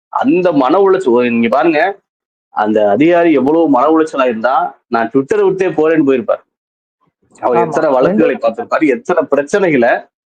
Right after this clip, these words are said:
Speaker 1: எத்தனை பிரச்சனை சந்திச்சிருப்பாரு. ஒரு, ஒரு மாவட்டத்துக்கு எஸ் பி, அவங்க மனைவி எஸ் பி, எவ்வளவு அக்யூஸ்டுகளை பார்த்திருப்பாங்க, எவ்வளவு பிரச்சனை செஞ்சிருப்பாங்க சாதாரணமா.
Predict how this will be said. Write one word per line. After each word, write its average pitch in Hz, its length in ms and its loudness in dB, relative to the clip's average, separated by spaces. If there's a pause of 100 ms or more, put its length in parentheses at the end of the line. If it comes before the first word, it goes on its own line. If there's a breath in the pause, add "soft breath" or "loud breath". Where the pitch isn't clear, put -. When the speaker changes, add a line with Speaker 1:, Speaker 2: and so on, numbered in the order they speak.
(160)
Speaker 1:
எத்தனை 165 420 -2
பிரச்சனை 190 520 -2
சந்திச்சிருப்பாரு. 147 460 -2 (1200)
ஒரு, 104 120 0
ஒரு 113 140 2
மாவட்டத்துக்கு 120 480 0
எஸ் 147 160 -8
பி, 120 200 -2
அவங்க 113 220 0
மனைவி 139 400 0
எஸ் - 180 -6
பி, 104 120 -8 (100)
எவ்வளவு 214 480 0
அக்யூஸ்டுகளை 147 500 -2
பார்த்திருப்பாங்க, 110 460 -8
எவ்வளவு 165 300 0
பிரச்சனை 143 320 -2
செஞ்சிருப்பாங்க 120 500 -4
சாதாரணமா. 117 460 -2